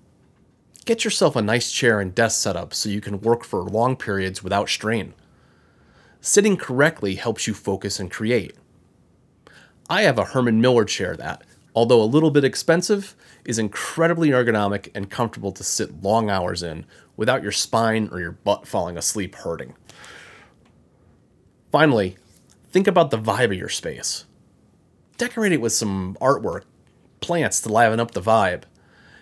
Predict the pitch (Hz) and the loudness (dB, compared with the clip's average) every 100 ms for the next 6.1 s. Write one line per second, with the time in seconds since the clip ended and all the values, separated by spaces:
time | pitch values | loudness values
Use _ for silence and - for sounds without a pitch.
0 | _ 160 190 135 143 165 175 - 110 113 | _ 2 2 2 2 2 0 -2 0 2
1 | 147 143 113 101 - 101 92 - - 139 | 2 2 0 -2 -4 -6 -6 -6 -2 -2
2 | - 120 147 131 78 - _ _ _ _ | -2 0 2 2 0 -14 _ _ _ _
3 | _ _ _ _ _ _ - - 135 180 | _ _ _ _ _ _ -14 0 4 4
4 | - - 180 120 92 80 - 104 95 - | 2 2 4 4 2 0 -4 -4 -4 -4
5 | - 117 143 139 147 135 - 143 104 85 | 2 4 2 2 0 0 2 0 0 -4
6 | 73 | -8